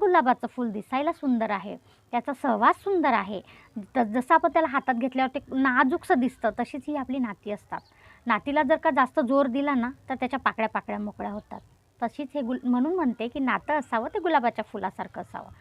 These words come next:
नातं असावं ते मोगऱ्याच्या फुलासारखं असावं,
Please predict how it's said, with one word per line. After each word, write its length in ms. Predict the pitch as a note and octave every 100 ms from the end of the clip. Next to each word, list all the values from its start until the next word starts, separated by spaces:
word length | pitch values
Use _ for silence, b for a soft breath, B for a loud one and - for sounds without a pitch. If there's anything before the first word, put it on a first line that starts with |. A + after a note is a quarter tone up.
| b b b -
नातं 320 | G#3+ F#3+ -
असावं 440 | D4+ B3+ A#3 G#3 C4
ते 60 | D#4+
मोगऱ्याच्या 540 | B3+ G#3 G#3 E4 C5
फुलासारखं 600 | B4 E4+ A#3 - G#3+ -
असावं, 380 | G3+ - G3